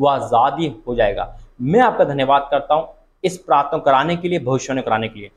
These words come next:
और ये गवाही देंगे, मिरेकल गवाही, मिरेकल होगा इनके साथ। पिता, ये तीनों दिन इस्तेमाल करेंगे और तीनों दिन चमत्कार देखेंगे। मैं घोषणा करता हूँ सिर्फ यीशु मसीह तेरे पवित्र नाम से, हाँ और आमीन के साथ।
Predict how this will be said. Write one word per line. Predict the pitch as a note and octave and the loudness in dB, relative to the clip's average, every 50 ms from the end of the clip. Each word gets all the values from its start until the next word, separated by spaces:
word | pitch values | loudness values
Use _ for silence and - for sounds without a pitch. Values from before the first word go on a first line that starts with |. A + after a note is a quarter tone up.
| _ _ _ - | _ _ _ 0
और | - E3 E3 | 0 2 2
ये | G3 F#3 | 2 0
गवाही | D#3 D3 C#3 B2 B2 A#2 D3 E3+ D#3+ | 2 2 2 2 2 0 0 0 0
देंगे, | C3+ A#2 G#2+ G#2+ G2 F#2+ - - _ _ - B2 | 0 -2 -4 -4 -6 -8 -10 -10 _ _ -12 -8
मिरेकल | C3+ D3 F3 G3+ G#3 G#3 G#3 A3+ A3 | -4 -2 2 2 2 2 4 2 2
गवाही, | F#3+ E3+ D#3+ D#3 F3 F3+ E3 | 2 2 2 2 2 0 0
मिरेकल | C#3 C3 C3 C3+ C#3+ E3+ F3+ F3 - - E3+ C#3 | -6 -8 -6 -4 -2 -2 -2 -4 -2 -2 -2 0
होगा | C3 C3 C3 C3 | 0 0 -2 -2
इनके | B2 A#2 A#2+ A2 | -2 0 -4 -6
साथ। | - F#2+ F#2+ - - - _ _ _ _ _ _ - | -2 -2 -4 -4 -4 -14 _ _ _ _ _ _ -12
पिता, | C3+ C3+ D3 D#3+ E3+ E3+ E3+ - - _ _ _ _ _ C3 | -10 -2 0 0 0 0 -4 -12 -18 _ _ _ _ _ -12
ये | B2 - - - | -12 -10 -2 0
तीनों | G#3+ A3 A3 G#3+ | 4 4 6 4
दिन | G#3+ | 4
इस्तेमाल | F#3+ G#3+ G3 F3 E3+ F3 F3 F3 | 2 0 -2 -2 0 0 0 0
करेंगे | F3 E3+ E3 D#3+ D#3+ E3 E3+ E3 _ _ _ _ _ - D3 | 0 0 0 0 -2 -6 -10 -14 _ _ _ _ _ -2 0
और | D3 D3 | 0 0
तीनों | D3 - G#3+ A3+ A#3+ A#3 | 0 -2 2 4 4 4
दिन | G3+ G#3 | 4 2
चमत्कार | E3+ - E3 D3+ D3 - D#3 C#3+ | 0 0 -2 -2 0 0 0 0
देखेंगे। | C#3+ C3+ B2+ C#3 C3+ C3 C3+ D3 C#3+ - _ _ _ _ _ _ _ _ _ _ _ _ _ _ _ _ _ - | 0 -2 -6 -6 -8 -6 -6 -8 -10 -12 _ _ _ _ _ _ _ _ _ _ _ _ _ _ _ _ _ -2
मैं | C#3+ D3 C#3+ C3 | 0 0 0 2
घोषणा | C#3 D3+ D#3 - G#3 A3 | 0 -2 0 2 0 0
करता | G#3+ - B3 - - - D#3+ | 2 2 -2 -2 0 0 0
हूँ | D#3+ D#3+ - | -2 -2 0
सिर्फ | - G#3+ - D3 | 0 0 0 2
यीशु | C#3+ E3 E3+ E3+ E3+ F3 | 2 0 0 2 0 -2
मसीह | D#3+ D#3 E3 E3+ | -4 -2 -4 -4
तेरे | E3 - D#3+ D#3 D3+ - - - - | -2 2 2 2 2 0 -4 -4 -2
पवित्र | F3 E3+ F3 F#3 E3+ D3 C#3+ | -2 -2 0 0 -2 0 0
नाम | C#3 C#3+ D#3+ F3+ F#3 F3 | 0 2 2 2 0 -4
से, | - F3 E3+ F3 _ _ _ _ _ _ | -6 -8 -10 -10 _ _ _ _ _ _
हाँ | - - B3+ B3+ A#3 | -2 0 2 2 4
और | G3+ E3 | 2 2
आमीन | C3+ A#2+ A#2+ A#2 | 0 0 -2 -4
के | - A2 | -4 -6
साथ। | - A2+ G2+ | -6 -6 -8